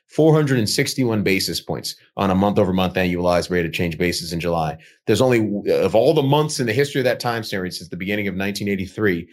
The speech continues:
there's only been one month where we saw a bigger slowdown, and it was obviously in the middle of the G F C. And so there's something to be said. With the economy not in recession, we're seeing a significant breakdown in trim mean C P I. So the same thing with median C P I, down two hundred forty-seven basis points month over month annualized.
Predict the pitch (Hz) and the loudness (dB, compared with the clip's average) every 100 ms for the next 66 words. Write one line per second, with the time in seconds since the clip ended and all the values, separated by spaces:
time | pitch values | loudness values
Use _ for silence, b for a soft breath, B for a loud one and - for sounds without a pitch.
0 | b - 104 117 101 98 113 113 110 101 | b -2 2 2 2 2 2 2 2 0
1 | 98 95 95 104 87 107 98 95 - 131 | -4 -4 -2 -2 0 -2 -2 -2 0 2
2 | 110 82 85 90 90 90 80 - 87 87 | 2 0 -2 -2 0 0 0 -4 -4 -4
3 | 85 85 82 87 85 - 98 - - b | -4 -4 -4 -4 -4 -2 -4 -4 -8 b
4 | b b 92 95 98 107 127 120 107 95 | b b 0 2 4 4 2 0 0 0
5 | 90 - 143 90 80 98 113 - 123 117 | 0 2 4 2 -2 -4 -2 -2 -2 0
6 | 104 101 101 92 85 139 139 87 85 - | 2 2 0 -2 0 0 0 -4 -6 -2
7 | 120 101 - B B 90 - 107 107 92 | -2 -2 -6 B B -4 -2 2 2 0
8 | 87 98 90 98 90 87 82 98 87 85 | -2 0 0 0 -2 -2 -4 -4 -4 -4
9 | 85 - 90 92 92 82 73 b b - | -6 -6 -6 -2 0 0 -4 b b -4
10 | 101 80 - 92 90 95 92 95 113 147 | -2 0 0 0 0 0 0 2 2 2
11 | 110 87 87 - 85 85 82 87 85 107 | 2 -2 -8 -6 -4 -4 -4 -4 -4 -4
12 | 90 85 92 87 92 85 80 85 - 82 | -4 -2 -4 -2 -2 -2 -2 -4 -6 -6
13 | 87 82 87 82 85 82 85 82 85 85 | -4 -4 -4 -4 -4 -4 -4 -2 -2 0
14 | 80 80 | 0 -2